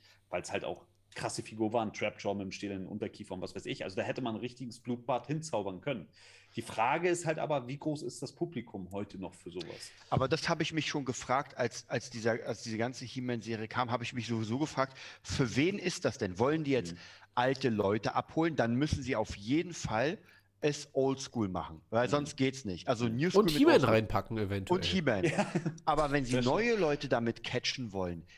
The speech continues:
Speaker 2: dann wird es schwierig, gegen Pokémon und den ganzen Scheiß
Speaker 1: Ja.
Speaker 2: ranzukommen, weil
Speaker 1: Ja.
Speaker 2: He-Man ist einfach eine, ist eine Heldenfigur aus den achtzigern und ich glaube, heute der blonde He-Man mit seinen Muskeln funktioniert halt nicht mehr als Held.
Speaker 1: Ja,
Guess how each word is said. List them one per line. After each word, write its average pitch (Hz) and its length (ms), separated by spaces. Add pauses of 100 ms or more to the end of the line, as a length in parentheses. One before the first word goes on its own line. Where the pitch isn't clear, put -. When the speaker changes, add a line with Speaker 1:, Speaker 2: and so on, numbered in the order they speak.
(120)
Speaker 2:
dann 151 280
wird 170 200
es 139 60
schwierig, 151 580
gegen 123 240
Pokémon 151 400
und 107 140
den 110 80
ganzen 110 180
Scheiß 123 320
Speaker 1:
Ja. 82 220
Speaker 2:
ranzukommen, 127 720
weil 117 180
Speaker 1:
Ja. 131 60
Speaker 2:
He-Man 156 400
ist 143 140
einfach 131 280
eine, 131 260 (260)
ist - 160
eine 127 100
Heldenfigur 143 720
aus - 160
den 117 160
achtzigern 123 500
und 123 100
ich - 140
glaube, 139 460 (320)
heute 143 560 (300)
der 131 180
blonde 147 760
He-Man 151 840
mit 135 120
seinen 123 220
Muskeln 143 400
funktioniert 143 520
halt 147 120
nicht - 160
mehr 92 100
als - 200
Held. 85 280 (520)
Speaker 1:
Ja, 160 200